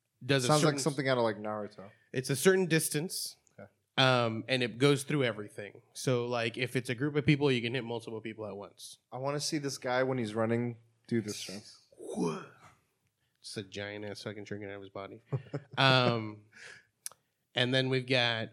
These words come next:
Speaker 1: one, two, three, and four
Speaker 2: Mm-hmm.
Speaker 1: skills. Uh, number one,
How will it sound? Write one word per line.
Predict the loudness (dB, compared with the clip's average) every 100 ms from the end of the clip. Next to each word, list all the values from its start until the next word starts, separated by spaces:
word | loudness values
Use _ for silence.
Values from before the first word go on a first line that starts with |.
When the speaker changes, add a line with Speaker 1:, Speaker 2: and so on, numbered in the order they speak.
| -4
Speaker 1:
one, | 0 2 0
two, | -2 0 0 -2
three, | -2 0 0
and | -2
four | -6 -8 -8 -6 -10 -14 -16
Speaker 2:
Mm-hmm. | -14
Speaker 1:
skills. | -10 -10 -10 -14 -16 -18 _ _ _ _ _ _
Uh, | -6 -4 -4
number | 0 2 4 4
one, | 4 4 4 4 0 -4